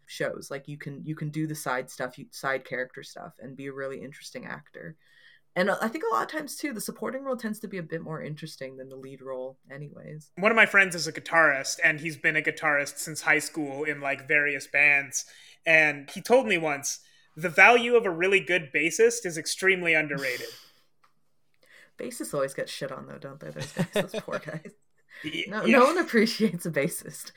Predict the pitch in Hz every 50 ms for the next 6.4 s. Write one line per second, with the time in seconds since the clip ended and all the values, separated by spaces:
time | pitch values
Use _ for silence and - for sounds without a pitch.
0 | - - - - 247 254 233 285 294 277 330 392 453 330 226 180 165 151 156 170
1 | 175 185 190 - 196 214 226 208 202 208 - 190 180 - 208 202 - 202 190 240
2 | 226 151 214 202 185 151 - - - - 175 175 - - 156 156 165 170 165 -
3 | - 170 156 156 160 156 156 151 151 147 139 143 143 143 147 143 139 - _ -
4 | _ - _ _ _ _ _ 151 170 185 185 185 185 185 185 196 196 202 196 190
5 | 180 - - - 156 165 170 175 175 151 - 131 143 147 147 - - 139 139 -
6 | - - 139 135 135 131 135